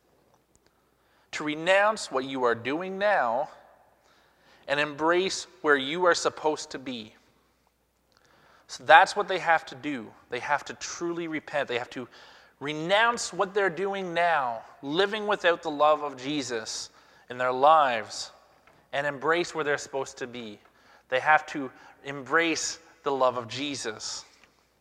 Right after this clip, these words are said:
And the third thing they have to do is do the things they did at first. Now, we know from Jesus' commendation that they were doing a lot of things.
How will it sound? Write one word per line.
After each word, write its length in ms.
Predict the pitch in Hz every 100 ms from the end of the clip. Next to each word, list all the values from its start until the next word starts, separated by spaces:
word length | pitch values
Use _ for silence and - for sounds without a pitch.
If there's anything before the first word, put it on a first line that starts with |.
| _ _ _ _ _ _ _ _ _ _ _ _ _ _ _ _ _ _ _ _ _ _ _ _ _ _ -
And 80 | 160
the 40 |
third 300 | 156 254 254
thing 100 | 254
they 120 | 226
have 200 | 196 202
to 80 | -
do 200 | 160 170
is 100 | 151
do 200 | 120 175
the 100 | 190
things 320 | 180 180 165
they 100 | 151
did 140 | 139 127
at 120 | 127
first. 540 | - 117 110 - - - - _ _ _ _ - -
Now, 160 | 156 185
we 160 | 247
know 260 | 285 269 247
from 240 | - 196
Jesus' 460 | 151 185 165 160 143
commendation 640 | 185 175 151 165 180 -
that 80 | 131
they 100 | 165
were 100 | 175
doing 200 | 175 175
a 60 | 139
lot 260 | 135 151
of 80 | 151
things. 600 | - 147 120 104 - -